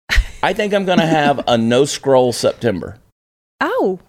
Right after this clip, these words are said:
Speaker 1: And a no-scroll October, and a no-scroll November, and a no-scroll December. In other words, I'm not gonna read comments.
Speaker 3: Mm.
Speaker 1: I'm not gonna re-, it's stressing me out.
Speaker 3: I wish you wouldn't let that get to you. I,
Speaker 1: Uh, well,
Speaker 3: I,
Speaker 1: it
Speaker 3: I
Speaker 1: just
Speaker 3: noticed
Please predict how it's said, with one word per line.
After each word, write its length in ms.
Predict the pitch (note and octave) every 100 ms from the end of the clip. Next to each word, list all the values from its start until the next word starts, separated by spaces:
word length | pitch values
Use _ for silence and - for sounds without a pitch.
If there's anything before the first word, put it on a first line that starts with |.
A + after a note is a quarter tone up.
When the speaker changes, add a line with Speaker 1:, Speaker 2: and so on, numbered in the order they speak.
| -
Speaker 1:
And 140 | A#2
a 60 | A#2
no-scroll 580 | B2 C3+ - C#3 C3 B2+
October, 540 | C#3 - C#3+ A#2+ C3
and 160 | A#2 A#2
a 60 |
no-scroll 500 | A2 A#2 A#2+ C3 B2+
November, 460 | B2 A#2 A#2 A2+ A#2
and 180 | - A2
a 40 |
no-scroll 440 | A2 A2 - A2 G#2+
December. 520 | G#2+ G#2+ G#2+ F#2 E2+ - - -
In 60 |
other 100 | C#3+
words, 220 | D3+ C#3 -
I'm 100 | C#3+
not 120 | D3+ D3+
gonna 100 | D3+
read 180 | D3
comments. 540 | - D3+ B2 - - - _ _ _ _ _ _ _ _ -
Speaker 3:
Mm. 300 | G#3 G3+ G3
Speaker 1:
I'm 100 | C#3
not 160 | D3+ F#3+
gonna 120 | F3
re-, 80 | D#3
it's 120 | D#3
stressing 640 | - - A3+ A#3+ B3 A3+ G3
me 220 | F#3+ -
out. 580 | G3 A#3 F#3+ A#2 - - _ _ _ _ _ - _ _ _ _ _ _ _ _ _ _ -
Speaker 3:
I 60 |
wish 240 | D#4 D4 C4
you 60 |
wouldn't 180 | G#3+ F#3+
let 140 | F#3
that 160 | F3+ F3
get 180 | F3+ -
to 100 | -
you. 360 | F3+ F3 F3 F3+ -
I, 100 | A3
Speaker 1:
Uh, 20 | F#3
well, 60 | G#3+ -
Speaker 3:
I, 20 |
Speaker 1:
it 60 | C#4+
Speaker 3:
I 60 | A#3+
Speaker 1:
just 80 | A3+
Speaker 3:
noticed 160 | G3